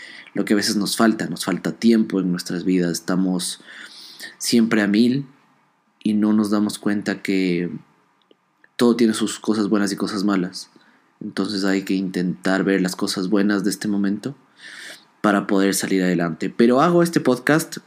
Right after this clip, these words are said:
em, especialmente porque en Ecuador, como dije en el anterior, estamos recordando mucho partidos anteriores. Eh, antes de hacer esto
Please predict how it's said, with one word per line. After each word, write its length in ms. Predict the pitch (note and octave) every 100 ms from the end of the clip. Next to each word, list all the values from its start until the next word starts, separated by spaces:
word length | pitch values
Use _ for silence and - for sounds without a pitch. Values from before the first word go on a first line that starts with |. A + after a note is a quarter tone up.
| _ _ _ -
em, 640 | A2+ G#2+ G2 G2 F#2+ F#2 - _ _ _ _ _ -
especialmente 640 | - A#2 B2 A#2 A#2 A#2+
porque 720 | C#3 G#2+ F#2+ - G2 G2 F2 - - - - - - _ _ _
en 340 | G#2 G2+ G2 F#2+
Ecuador, 460 | G2+ F#2+ G2 A2+
como 220 | A2+ A2
dije 240 | G2+ G2 A2+
en 60 |
el 100 | G#2
anterior, 520 | G2 F#2 F#2 F#2+ G2+ G2
estamos 420 | - - A2 A2
recordando 600 | G#2+ F#2 G2+ F#2+ G2 G#2
mucho 440 | G2 G2+ F#2 A2+ F#2+
partidos 960 | G2+ F#2 F#2+ F#2 G2 G2 G2 - - - - - - - -
anteriores. 880 | G2 G2+ G#2 A2 C#3+ A#2+ D#3 - - _ _ _ _ _ _ -
Eh, 500 | F#2+ F#2+ F#2+ F#2 -
antes 360 | G2 G#2+ A2+ G#2+
de 140 | G2+
hacer 220 | F#2 A2
esto 460 | G#2+ A2+ - D#3